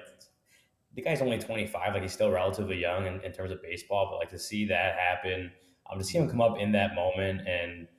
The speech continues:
like, you had, you had the feeling he was gonna put the ball in play. You just, the guys were all playing in, like, you just hope that it was gonna get past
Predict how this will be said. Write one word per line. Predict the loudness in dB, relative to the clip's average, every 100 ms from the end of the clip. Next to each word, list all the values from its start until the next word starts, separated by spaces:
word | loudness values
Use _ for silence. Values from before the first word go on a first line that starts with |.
| _ _ 0
like, | 2
you | 4 4
had, | 6 8 6 4
you | 2 4
had | 6 4
the | 4 0
feeling | 0 2 2 0
he | -2
was | -4
gonna | -2 -4
put | -2 -4
the | -2
ball | 0 0 0
in | -6
play. | -4 0 0 -2 -10 -20 _
You | -2 0
just, | 0 -4 -8 -16 _ _
the | 2
guys | 6 6
were | 6
all | 4 4
playing | 4 4 2
in, | 0
like, | -2
you | -2
just | -4 -6
hope | -2 -2 0
that | 0
it |
was | 0
gonna | -2 -6
get | -6 -6
past | -4 -2 -4